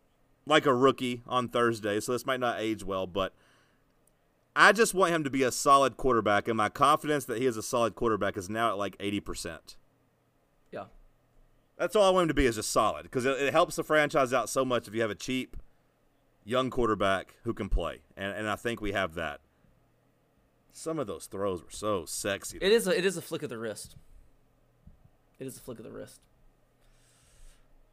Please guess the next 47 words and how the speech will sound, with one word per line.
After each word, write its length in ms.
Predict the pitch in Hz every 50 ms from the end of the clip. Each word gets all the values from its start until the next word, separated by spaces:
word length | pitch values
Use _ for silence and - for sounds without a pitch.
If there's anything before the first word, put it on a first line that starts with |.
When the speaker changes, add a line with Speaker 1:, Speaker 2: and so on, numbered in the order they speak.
| _ _ _ _ _ _ _ -
Speaker 1:
And 140 | 202 247 269
I 60 | 285
thought 160 | - 254 247
he 60 | 240
was 140 | 240 220 190
in, 220 | 214 208 185 147
c-, 120 | - - 180 -
you 80 | 175
know, 80 | 175 165
control 380 | - 160 147 - - 160 165
of 60 | 170 151
the 120 | 151 143
offense. 320 | 156 170 - 160 123 -
I 60 | 131 123
thought 180 | - 143 139
he 80 | 139 139
was 100 | 123 117
making 220 | 135 135 117 127
audibles. 500 | 113 113 123 139 151 135 151 156 151 131
I 40 | 123
thought, 340 | 98 - 135 131 127 113 87 -
you 80 | 123 120
know, 80 | 120
he 100 | 113 127
was 240 | 123 113 107 95 - - - - _ _ _ - 117
getting 200 | 139 165 - 143
the 80 | 139
ball 280 | 117 107 131 143 151 160
out 180 | 160 156 123
quick. 400 | - - 156 156 160 170 170 -
I 80 | 147 120
thought 240 | - - 131 131 104
that 120 | 113 113
he's, 180 | 120 117 110 -
you 80 | 143 123
know, 80 | 113
was 300 | 101 95 92 101 - - - _ _ _ _ _ _ _ _ _
still 320 | - - - 180 214 220
under 160 | 214 208 180 143
pressure 520 | - 156 160 190 202 - - 170 165 156
and, 220 | 143 127 120 113
and, 400 | - - 120 117 110 107 101 104
you 60 | 120 120
know, 100 | 110 104
was 180 | 101 101 101
able 280 | 110 120 120 110 113 113
to 560 | - - 123 120 117 110 107 98 92 90 -